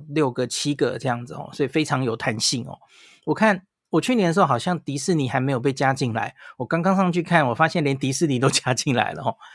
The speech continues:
那选这个套票，当然就是你，你要知道它的原价大概是多少，所以你买了这个套票，你不要尽选便宜的去做嘛，吼！你当然是选原价比较贵的，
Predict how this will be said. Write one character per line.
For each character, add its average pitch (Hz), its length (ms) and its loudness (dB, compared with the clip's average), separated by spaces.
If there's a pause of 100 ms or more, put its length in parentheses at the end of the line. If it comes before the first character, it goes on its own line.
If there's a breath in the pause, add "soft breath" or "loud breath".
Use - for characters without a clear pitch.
(420 loud breath)
那 190 160 2
选 135 300 2
这 220 100 2
个 214 80 2
套 196 160 6
票， 190 160 4
当 190 260 4
然 143 240 4
就 170 140 0
是 135 420 -4 (120)
你， 147 180 -4
你 143 80 -4
要 160 160 4
知 165 240 -4
道 165 240 6
它 151 160 0
的 139 140 0
原 123 280 2
价 147 280 4
大 135 120 -2
概 131 140 -2
是 120 100 -4
多 117 200 -6
少， - 260 -8 (480)
所 165 140 0
以 131 320 0
你 165 160 -2
买 147 260 4
了 127 160 -4
这 123 160 -6
个 143 320 -2
套 - 180 4
票， 135 360 0
你 131 100 -4
不 139 120 -6
要 233 180 0 (100)
尽 202 220 -2
选 120 180 -4
便 143 320 0
宜 165 80 0
的 165 100 2
去 - 140 -2
做 147 260 4
嘛， 113 140 -4
吼！ 123 200 -4 (280 soft breath)
你 131 120 -4
当 180 140 2
然 170 100 2
是 185 140 -2
选 117 260 -2
原 123 240 0
价 156 280 4
比 - 120 -20
较 156 140 4
贵 147 320 4
的， - 180 -14